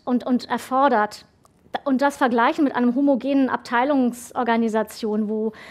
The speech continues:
im Grunde alle eher so einen ähnlichen Hintergrund haben, alle so eher das Ähnliche machen, sehr routiniert, dann würde ich mal sagen, in diesen Abteilungs-, äh, Silos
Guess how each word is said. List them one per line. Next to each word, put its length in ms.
im 120
Grunde 380
alle 200
eher 440
so 80
einen 80
ähnlichen 380
Hintergrund 640
haben, 460
alle 200
so 100
eher 240
das 260
Ähnliche 380
machen, 420
sehr 260
routiniert, 600
dann 140
würde 120
ich 60
mal 160
sagen, 340
in 180
diesen 260
Abteilungs-, 840
äh, 240
Silos 480